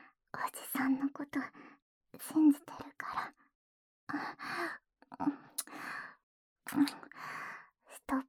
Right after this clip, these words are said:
パー外れるまで、ずっとキスしちゃおうかな。私、おじさんのこと、好きです。辛い心も、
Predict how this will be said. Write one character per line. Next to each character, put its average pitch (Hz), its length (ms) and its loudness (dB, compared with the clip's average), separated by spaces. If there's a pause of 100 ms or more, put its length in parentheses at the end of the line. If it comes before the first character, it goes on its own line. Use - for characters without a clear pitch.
パ 277 80 2
ー 277 340 2
外 285 180 -4
れ 285 120 0
る 302 100 -2
ま 311 220 2
で、 - 60 -4 (760)
ず - 120 -8
っ 302 140 -6
と 320 160 0
キ - 140 -12
ス - 200 -6
し - 100 -12
ち - 100 -10
ゃ 262 140 4
お - 20 4
う 262 40 -6
か 269 220 2
な。 269 340 0 (2500)
私、 - 520 -4
お 262 40 0 (1120)
じ - 60 -6 (200)
さ 294 80 4
ん 294 160 8
の 311 120 2
こ 339 160 -6
と、 - 140 -4
好 - 200 -4 (1040)
き 339 140 -6
で 330 80 0 (100)
す。 - 80 -10 (2500)
辛 - 240 0
い 269 60 -8
心 277 440 2
も、 247 120 4